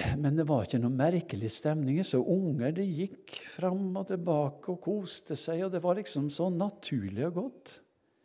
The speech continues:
Og slik er det med Jesus. Han gjør ikke noe merkelig, men han møter de som har behov. Og da blir det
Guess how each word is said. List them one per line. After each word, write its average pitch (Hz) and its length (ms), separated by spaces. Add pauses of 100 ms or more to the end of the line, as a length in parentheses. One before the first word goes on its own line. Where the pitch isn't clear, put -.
(340)
Og 104 160
slik 98 240
er 123 160
det 107 80
med 101 160
Jesus. - 380 (1900)
Han 143 240
gjør 127 320
ikke 131 160
noe 175 80
merkelig, 139 560 (240)
men 117 160
han 117 160
møter 120 560 (480)
de 117 320
som 160 240
har 135 160
behov. 170 320 (1700)
Og 135 160
da 104 80
blir 151 320
det 123 160